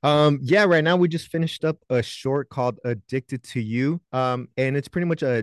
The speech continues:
generational, it's about a generational breaking patterns of addiction. Um, we did great. Sonia, um, I was able to work with Sonia sh-,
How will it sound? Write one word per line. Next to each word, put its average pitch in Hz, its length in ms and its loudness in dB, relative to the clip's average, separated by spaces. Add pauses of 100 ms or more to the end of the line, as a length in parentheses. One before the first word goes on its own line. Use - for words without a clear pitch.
generational, 127 760 -4
it's 123 300 -10
about 127 260 2
a 110 340 2
generational 127 880 0 (140)
breaking 131 260 0
patterns 123 640 0
of 110 160 -4
addiction. 117 580 -2 (160)
Um, 110 360 0
we 120 160 0
did 127 200 2
great. 123 300 -2
Sonia, 127 600 -6
um, 113 340 -8
I 117 60 -2
was 117 100 -2
able 127 160 2
to 117 60 -2
work 120 180 -2
with 113 140 -4
Sonia 127 400 -2
sh-, - 180 -12